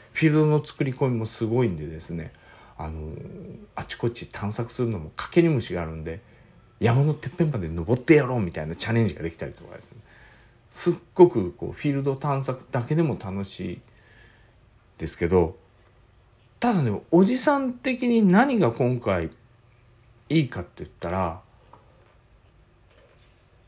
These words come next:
空いた時間にやれたってことなんですよね。<laughs> めっちゃくちゃ忙しかったんで、その、十分とか十五分、例えばお昼休み、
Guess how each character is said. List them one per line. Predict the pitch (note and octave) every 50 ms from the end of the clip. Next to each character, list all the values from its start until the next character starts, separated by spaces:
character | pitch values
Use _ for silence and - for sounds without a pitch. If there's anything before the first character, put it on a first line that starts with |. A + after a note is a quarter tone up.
| _ _
空 | - A#3+ D#4+
い |
た | - G#4+ G4
時 | F4+ G4 F#4+
間 | - G4+ G4 G4
に | G4 F#4+ F4+
や | E4 D4+ D4+
れ | D#4 E4 E4
た | - - _ _ - D#4 D4
っ | -
て | - - -
こ | B2 B2+
と | A#2+ - A#2
な | G2+ F2+
ん | E2 D#2
で | D2+
す | D#2+ D#2+
よ | D#2+ E2
ね。 | G2 B2 C#3 - - - - - - - - - - - - - - G#3 - - - - - - - - _ _
<laughs> | _ _ _ _ _ _ _ _ _ - - - C3+ - - - - - E3 C3 -
め | - B2+ C3+ C#3+ D3+ F3+ A3
っ | - - - - -
ち | - - F#4+
ゃ | -
く | -
ち | - F4
ゃ | E4+
忙 | D4 C4+ D#4+ D#4+ D4+
し | -
か | - D#3
っ | -
た | - -
ん | D#2+ D#2+ E2
で、 | F2+ F#2 F#2 F2+ F2 F2 -
そ | - - B2+ A#2
の、 | G#2+ G#2 G2+ - - - _ _ _ _ _ _ _ _ _ _ _ _ _ _ _ _ _ _ - F3+
十 | D#3+ D#3+ A3 G#3+
分 | - F4 G4 F#4+
と | E4 F3+
か | C3+ C#3
十 | D3 D#3+
五 | D#3 D#3
分、 | D#3 D3+ C#3+
例 | - G#3+ G3+ B3+
え | B3+
ば | G3+ F3
お | D#3+ D#3+ E3
昼 | F3+ G#3 A3 A#3
休 | A#3 A3+ G#3 G#3 G3
み、 | D#3 C3 A#2+ G2